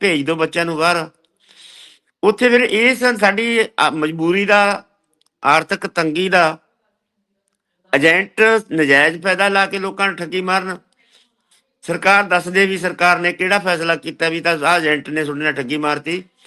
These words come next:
ਸਾਡੇ ਕੋਲੇ ਆਓ, ਕੋਈ ਬ੍ਰਾਂਚ ਖੋਲ੍ਹਣ, ਕੋਈ ਇਹੋ ਜਿਹਾ ਮਹਿਕਮਾ ਦੱਸਣ,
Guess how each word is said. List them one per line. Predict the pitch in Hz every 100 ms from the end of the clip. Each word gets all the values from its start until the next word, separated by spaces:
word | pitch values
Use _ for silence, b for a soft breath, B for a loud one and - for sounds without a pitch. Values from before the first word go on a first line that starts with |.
| b b -
ਸਾਡੇ | 147 147 151
ਕੋਲੇ | 151 175 160
ਆਓ, | 151 160
ਕੋਈ | 170 147
ਬ੍ਰਾਂਚ | 139 143 143 139
ਖੋਲ੍ਹਣ, | 160 185 180 175 _ B B B _ _
ਕੋਈ | - 165
ਇਹੋ | 165 165
ਜਿਹਾ | 175
ਮਹਿਕਮਾ | 147 151 165 185
ਦੱਸਣ, | 175 165 196 180